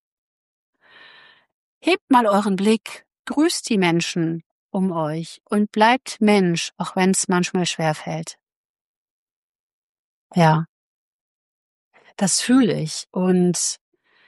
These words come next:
ja, es war wieder viel los. Hat man gemerkt, auch in meinem Kopf.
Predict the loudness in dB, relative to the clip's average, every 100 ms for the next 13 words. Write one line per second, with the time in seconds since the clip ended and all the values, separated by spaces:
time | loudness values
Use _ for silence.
0 | _ _ _ 0 2 2 2 2 2 2
1 | 0 0 0 2 2 0 -4 -8 -12 _
2 | _ _ _ _ _ _ _ _ _ _
3 | _ _ _ -8 -4 -2 -2 0 0 0
4 | -4 -8 -8 -4 -4 -4 -4 -6 -8 -12
5 | -16